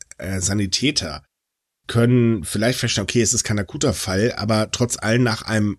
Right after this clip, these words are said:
Autounfall oder Motorradunfall in dem Sinne weiß man eigentlich, hm, ein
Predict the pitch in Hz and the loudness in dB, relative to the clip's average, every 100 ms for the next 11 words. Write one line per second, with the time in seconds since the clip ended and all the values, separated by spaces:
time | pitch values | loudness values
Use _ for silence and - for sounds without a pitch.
0 | - 110 156 - 113 92 107 - 85 85 | -4 0 0 2 -2 0 0 -2 -6 -4
1 | 85 92 117 139 - 98 - 98 87 92 | -6 -2 0 0 -2 -6 -4 -4 -2 -4
2 | 95 87 95 107 117 98 95 107 110 123 | -4 -6 -4 0 0 -2 -2 -2 -2 -4
3 | - 117 120 127 139 160 175 190 123 123 | -2 -2 0 0 2 2 2 -2 0 0
4 | 135 131 | 2 -2